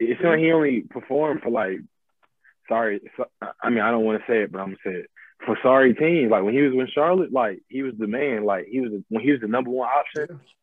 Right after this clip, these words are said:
Speaker 1: oh, he's the
Speaker 2: Sorry
Speaker 1: guy.
Speaker 2: team.
Speaker 1: Like, he's that man. But, like, now, like, when he go to a team that can actually get somewhere and be a championship team, it's like he, injuries come out of nowhere. He can't recover from the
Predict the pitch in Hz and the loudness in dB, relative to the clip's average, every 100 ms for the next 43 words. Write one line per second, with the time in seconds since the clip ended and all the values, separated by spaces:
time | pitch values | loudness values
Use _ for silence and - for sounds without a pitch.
0 | _ - 101 123 127 107 104 107 104 95 | _ -2 0 2 2 2 2 4 4 4
1 | 95 98 127 117 113 113 117 104 90 _ | 2 -2 -2 0 0 0 0 -2 -6 _
2 | _ _ _ 131 120 92 107 143 151 135 | _ _ _ -4 -4 -4 -4 -2 -2 -4
3 | 95 95 - 110 98 101 120 139 127 131 | -10 -18 -16 -12 -8 -8 -4 0 0 0
4 | 107 - 131 127 117 107 107 120 - 107 | -2 0 -4 -2 -2 -2 -2 -4 -4 -6
5 | 92 120 160 - 113 104 101 95 92 120 | -2 0 0 0 0 2 2 0 -2 0
6 | 127 113 - _ _ _ _ 104 98 143 | 0 -2 -8 _ _ _ _ -10 -2 2
7 | 139 123 110 117 117 147 135 113 101 98 | 2 0 -2 -2 0 0 0 -2 -4 -6
8 | 90 107 113 104 - _ _ _ _ _ | -6 -2 -2 -2 -6 _ _ _ _ _
9 | _ _ _ _ _ _ _ 131 151 123 | _ _ _ _ _ _ _ 2 4 4
10 | 117 - 117 107 104 110 104 95 92 - | 0 0 0 0 0 2 2 0 -4 -10
11 | _ - 131 127 - 139 139 113 113 113 | _ -4 -2 -2 -4 -2 0 0 -4 -2
12 | 143 127 120 143 143 | 0 0 -2 -4 -4